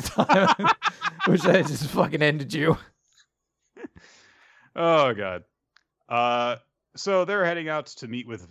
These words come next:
Speaker 2: with, uh, Star and Stripe, but it turns out that Shigaraki, or All For One, or whoever you wanna call him right now, has gotten there first, and All For One, Shigaraki, is riding in the back of a flying high-end Nomu to meet Star and Stripe on her fleet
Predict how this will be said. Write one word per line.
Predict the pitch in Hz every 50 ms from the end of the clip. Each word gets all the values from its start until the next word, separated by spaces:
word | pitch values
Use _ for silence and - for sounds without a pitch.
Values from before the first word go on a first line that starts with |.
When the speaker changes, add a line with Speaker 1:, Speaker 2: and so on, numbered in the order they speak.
| 107 - - -
Speaker 2:
with, | 107 98 95 90 - -
uh, | 101 90 90 90 82 85
Star | - - 120 104 98
and | 90 87 -
Stripe, | - - 147 165 175 156 - 127 -
but | 98 87
it | 87 85
turns | - - 143 165 160 143 123 - 135
out | 135 139 143 139 101 -
that | 107 104 104
Shigaraki, | - - - 262 285 262 269 262 262 262 247 - - 208 175 147 131 120 104 92 87
or | 110 120 135 135 135 127 123 120 107
All | 110 135 147 147
For | 139 147 147
One, | 143 143 135 123 113 101 98 92
or | 90 92 92 87
whoever | 87 95 117 131 120 110
you | 110 104
wanna | 104 98 95 92
call | 101 101 95 90
him | 85 82 85
right | 82 82 85
now, | 82 82 82 82 82 80 - - - - - -
has | 139 147 131 101
gotten | - 160 160 151 143 135
there | 131 135 127
first, | - - - 131 113 90 85 - - -
and | 95 85 82 82 - - _
All | - 110 117 117
For | - 120 110
One, | 107 110 107 104 101 101 98 92 85 98 113 - _ _ _ _ _ _ _
Shigaraki, | - - 117 107 107 107 104 101 98 - 113 101 95 90
is | 87 80 82
riding | 101 120 123 120 113
in | 113 104
the | 98
back | 92 117 120 113 113 -
of | 101 92 85
a | 80 -
flying | - 123 123 123 120 113 110 107 101 95 92 92 - - -
high-end | - 120 117 110 107 101 95 92 101
Nomu | 139 160 160 151 151 151 151 - - - _ _ _ -
to | - 113
meet | 120 131 131 127
Star | - - - 123 117 110
and | 104 90
Stripe | - - 117 107 104 92 95
on | 92 92 92
her | - - 90 85
fleet | - - - - 113 113 113 -